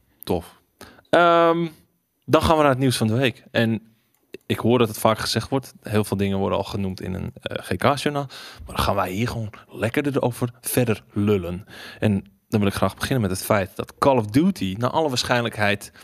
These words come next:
Speaker 2: eh, een jaartje geskipt gaat worden. Volgend jaar dan.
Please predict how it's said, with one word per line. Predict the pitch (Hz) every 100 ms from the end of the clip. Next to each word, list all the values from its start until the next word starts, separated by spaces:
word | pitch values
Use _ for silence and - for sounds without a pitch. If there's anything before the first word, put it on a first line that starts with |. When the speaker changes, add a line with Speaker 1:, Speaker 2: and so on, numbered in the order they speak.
| - - - - -
Speaker 2:
eh, | - 101 90 90 - _
een | 143
jaartje | 127 120 113 110
geskipt | - - 185 185
gaat | - 131
worden. | 113 107 98 107 _ _ _ _ - -
Volgend | 156 113 110
jaar | 98 90 90
dan. | 92 123